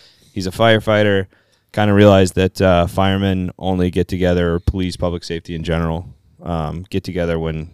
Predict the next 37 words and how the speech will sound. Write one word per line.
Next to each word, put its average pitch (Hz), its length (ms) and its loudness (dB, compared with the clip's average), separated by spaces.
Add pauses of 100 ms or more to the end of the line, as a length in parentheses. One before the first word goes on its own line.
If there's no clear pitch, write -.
(140)
bad 82 260 -2
things 78 200 -10
happen, 76 340 -6
funerals, 76 540 -14
things 76 200 -16
like 73 160 -12
that. 78 280 -10 (600)
So - 120 -4
he 113 40 4
wanted 123 200 6
to 117 80 4
create 104 320 6
an 98 80 2
event 90 400 0 (220)
where 90 340 0
we 87 160 -2
were 87 100 -2
getting 85 240 -6
together, 82 540 -6 (200)
um, 76 600 -12
for 82 180 -4
something 82 260 -10
positive. 123 460 2
So 92 300 2
he 90 160 -8
started 85 680 -6
the 90 120 -8
Heroes 85 260 -6
Cup 85 200 -6
hockey 98 280 -2
tournament. 98 480 -4 (300)
Literally 107 380 2
have 98 160 -2
teams 98 320 -4
that 85 80 -10
come 87 220 -6
in 85 300 -4